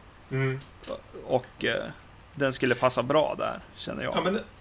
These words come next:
Speaker 1: den byter ju även film den vill vara. För först kommer spegeln in här och vi får den här slashern med en död var femtonde minut.
Speaker 2: Mm.
Speaker 1: Och det är spegeln som påverkar karaktärer att göra saker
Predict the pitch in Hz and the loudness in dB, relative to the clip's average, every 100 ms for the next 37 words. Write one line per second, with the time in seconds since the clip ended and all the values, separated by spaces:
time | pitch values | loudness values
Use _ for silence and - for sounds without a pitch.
0 | - - 139 175 151 147 208 254 - 170 | -20 -8 -2 0 0 2 4 4 2 2
1 | 151 143 - 156 156 151 147 - - - | 4 4 4 4 4 0 -6 -14 -20 -20
2 | - - - 180 180 156 156 160 160 160 | -20 -6 4 6 6 2 0 0 0 0
3 | 143 190 147 151 185 180 240 - - 175 | 4 4 4 2 0 0 2 0 0 2
4 | 170 - - 170 143 139 165 135 127 123 | 4 4 4 6 6 6 4 4 2 0
5 | 135 156 - 220 208 127 123 117 - 139 | 0 0 4 6 8 6 2 4 2 6
6 | 131 135 139 123 123 - 147 135 120 139 | 6 4 2 -2 -4 0 2 2 6 8
7 | 131 113 127 127 143 120 110 135 123 131 | 8 6 0 2 2 2 0 -4 -2 -2
8 | 151 131 - - - - - - 139 127 | -2 -2 -4 -10 -20 -18 -18 -6 -4 2
9 | 139 135 131 - - 185 151 131 123 202 | 4 6 6 4 6 6 8 6 8 6
10 | 147 127 135 127 - 131 120 131 127 - | 6 2 0 -2 2 2 6 6 4 0
11 | - - 123 - - 131 127 123 120 113 | -4 0 0 -2 4 8 8 8 2 -2
12 | - - 127 147 135 127 151 - - 117 | -8 0 6 10 10 10 8 6 4 4
13 | - - 62 | 0 -2 -4